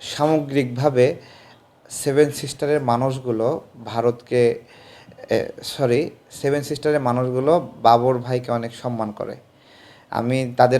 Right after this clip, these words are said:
অনেক প্রতিনিধি আমার সাথে যোগাযোগ করেছে, ওই এলাকার মানুষ। তারা মনে করে যে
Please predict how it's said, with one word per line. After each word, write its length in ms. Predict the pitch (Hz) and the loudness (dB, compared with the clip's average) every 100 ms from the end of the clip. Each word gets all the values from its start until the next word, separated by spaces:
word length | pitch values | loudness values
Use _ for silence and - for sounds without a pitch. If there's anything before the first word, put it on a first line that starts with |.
| - | 2
অনেক 400 | 139 175 175 - | 0 2 0 -4
প্রতিনিধি 540 | 160 143 131 123 131 | -4 -2 -6 -2 0
আমার 180 | 120 120 | 0 0
সাথে 240 | 123 123 | -6 -6
যোগাযোগ 400 | 113 120 117 113 110 | -2 0 0 -2 -4
করেছে, 360 | 113 110 - 127 | -4 -4 -4 0
ওই 200 | 117 117 | 2 2
এলাকার 300 | 110 120 110 | 0 -4 -6
মানুষ। 340 | 110 117 165 - - - - - - - | -6 -8 -8 -12 -20 -20 -20 -20 -20 0
তারা 260 | 120 120 117 | 4 6 4
মনে 260 | 123 156 | 2 2
করে 460 | - 123 120 135 - - - | 2 4 4 2 -4 -14 -18
যে 560 | 117 117 110 110 107 | -6 -2 0 0 -4